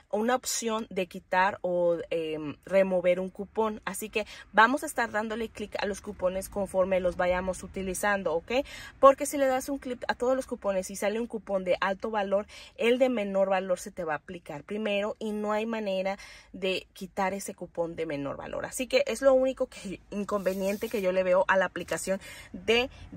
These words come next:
Dólar General, ¿ok? Y bueno,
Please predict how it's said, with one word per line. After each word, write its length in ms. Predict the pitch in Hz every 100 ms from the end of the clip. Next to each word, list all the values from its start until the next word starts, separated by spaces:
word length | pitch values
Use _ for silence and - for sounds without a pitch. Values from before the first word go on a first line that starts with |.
| 175
Dólar 460 | 202 202 202 202 202
General, 680 | - - 190 170 143 - -
¿ok? 200 | 196 202 294 - - - - - - - - - - -
Y 60 |
bueno, 220 | 170 165